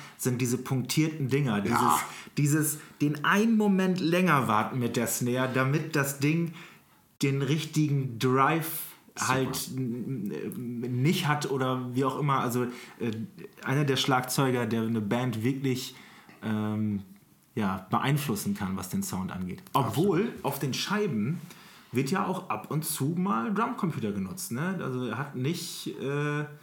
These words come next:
Speaker 1: hat, glaub ich, nicht
Speaker 2: Ja, hat ja auch einen Wechsel an der Schießbude gegeben. Äh, es war ja erst Cell, der dann
Speaker 1: Hat er sich nicht sogar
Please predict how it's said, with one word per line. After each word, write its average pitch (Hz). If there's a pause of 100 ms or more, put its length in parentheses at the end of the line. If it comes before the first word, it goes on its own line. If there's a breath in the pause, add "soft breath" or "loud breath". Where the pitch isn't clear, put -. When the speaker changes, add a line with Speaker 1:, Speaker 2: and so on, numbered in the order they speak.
(540 loud breath)
Speaker 1:
hat, 123
glaub 135
ich, 131
nicht 143
Speaker 2:
Ja, 135
hat 151
ja 165
auch 139
einen 131
Wechsel 139
an 156
der 147
Schießbude 170
gegeben. 165 (1000 loud breath)
Äh, 120
es 110
war 123
ja 127
erst 120
Cell, 156 (240)
der 123
dann 123
Speaker 1:
Hat 123
er 113
sich 120
nicht 104 (120)
sogar 110